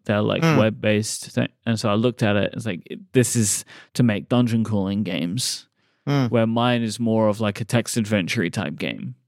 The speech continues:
Speaker 1: So
Speaker 2: Yeah.
Speaker 1: I'm like, "Well, I don't know how to do it then. I'm kinda stuck," right? And it's just, like, a f-,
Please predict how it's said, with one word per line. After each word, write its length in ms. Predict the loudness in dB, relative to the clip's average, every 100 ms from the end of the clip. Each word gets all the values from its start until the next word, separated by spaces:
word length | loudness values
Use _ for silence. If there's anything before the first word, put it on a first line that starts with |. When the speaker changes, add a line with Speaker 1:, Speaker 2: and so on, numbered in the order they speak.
| _ _
Speaker 1:
So 180 | 2 4
Speaker 2:
Yeah. 120 | 4
Speaker 1:
I'm 60 | 2
like, 260 | -4 -4
"Well, 400 | -2 0 -2 -6 _ _ _ _ _ _ _ _ _ _ _ _ _ _ -8
I 200 | -2 0
don't 260 | 0 0 2
know 160 | 0
how 160 | 2 0
to 100 | 2
do 200 | 2 2
it 120 | -2
then. 220 | -10 -10
I'm 140 | -8 -4
kinda 260 | -2 0
stuck," 460 | 2 2 0 -8 -4
right? 300 | 0 0 -2 _
And 220 | -10 -8 -6
it's 180 | -6 -2
just, 200 | -2 -2
like, 140 | 0
a 60 | -2
f-, 180 | -2